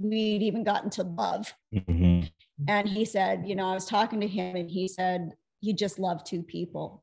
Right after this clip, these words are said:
Speaker 1: And I
Speaker 2: Yeah.
Speaker 1: think for both of us, it was just a, "Whoa, you can do that?" <laughs>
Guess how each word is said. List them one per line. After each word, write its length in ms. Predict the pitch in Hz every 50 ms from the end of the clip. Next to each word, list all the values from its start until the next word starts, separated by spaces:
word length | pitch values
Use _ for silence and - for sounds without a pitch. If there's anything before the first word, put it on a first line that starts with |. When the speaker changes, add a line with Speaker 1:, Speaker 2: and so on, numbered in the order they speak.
| _
Speaker 1:
And 100 | - 220 208
I 60 | 202
Speaker 2:
Yeah. 100 | 185 175
Speaker 1:
think 180 | 254 262 247 -
for 80 | 233 190
both 240 | 160 196 185 190
of 100 | - 160
us, 140 | 185 170 147 - - - _ -
it 120 | 190 196
was 160 | 135 202 185 -
just 200 | 208 202 - -
a, 180 | 151 156 196 - - - _ _ _ _ _ _ _ _ _ _ _ _ _ _ _ _
"Whoa, 360 | - 202 220 262 214 - - - - - _ _ _ _ _ - - -
you 140 | 208 226
can 140 | - 262 214 185
do 160 | - 180 196
that?" 360 | 220 269 381 359 - - -
<laughs> 120 | - -